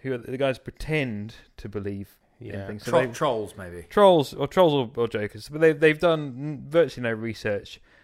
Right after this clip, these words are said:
Speaker 1: uh, and they, they, they stand to gain very little, but they're just doing it for a bit of a joke.
Speaker 2: Yeah.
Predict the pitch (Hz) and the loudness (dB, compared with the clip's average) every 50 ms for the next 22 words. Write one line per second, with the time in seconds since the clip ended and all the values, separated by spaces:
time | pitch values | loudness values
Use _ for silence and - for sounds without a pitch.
0 | _ _ _ - 104 107 104 104 101 - - 117 113 113 113 113 - - 127 123 | _ _ _ -8 -6 -4 -2 -2 -4 -2 -2 -2 -2 -2 -4 -6 -2 0 2 2
1 | 127 127 113 123 123 120 123 127 _ - 135 131 123 - - 156 139 123 117 - | 2 0 0 -2 -2 -2 -4 -10 _ -4 -2 -2 -2 -2 -2 -4 -4 -4 -4 -2
2 | - 131 120 113 110 117 110 113 117 120 - - 117 101 98 117 110 113 113 120 | 0 0 0 2 0 0 -2 0 -2 -4 -8 -8 -10 -10 -8 -6 -6 -4 -4 -4
3 | 117 - 117 110 110 104 104 107 101 104 95 95 98 95 - 101 98 98 98 - | -6 -6 -6 -8 -8 -10 -12 -10 -8 -8 -6 -6 -8 -8 -8 -8 -8 -8 -10 -10
4 | - 107 107 101 101 | -10 -8 -8 -8 -8